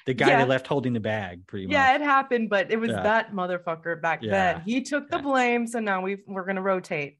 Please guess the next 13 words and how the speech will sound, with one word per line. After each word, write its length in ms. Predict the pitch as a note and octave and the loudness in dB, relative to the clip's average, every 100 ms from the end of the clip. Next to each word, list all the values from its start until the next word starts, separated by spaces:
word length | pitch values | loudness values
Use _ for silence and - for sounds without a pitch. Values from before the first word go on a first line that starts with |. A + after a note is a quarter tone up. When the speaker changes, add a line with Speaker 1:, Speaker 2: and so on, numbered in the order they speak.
| - | -16
Speaker 2:
We're 80 | E3+ | -8
gonna 160 | F3 | -8
cycle. 300 | E3+ E3 G#2 | -2 -2 -2
Speaker 1:
Yeah. 160 | - - _ - - _ _ _ _ | -6 -8 _ -20 -20 _ _ _ _
Yeah. 260 | - A1 - _ _ - | -12 -10 -12 _ _ -8
Okay. 240 | G#2+ F#2+ - _ _ _ _ _ _ _ - - _ - | -2 -2 -2 _ _ _ _ _ _ _ -20 -20 _ -2
All 60 | |
right, 160 | F2+ G#2 | -2 0
let 100 | A#2+ | 0
us 140 | C3 | 0
continue. 480 | - A2 G2+ F2 C#2+ - _ - | 2 0 0 -4 -6 -12 _ -14
Speaker 2:
<laughs> 300 | - - - | -14 -14 -18
Sorry. 320 | - A#3 | -4 2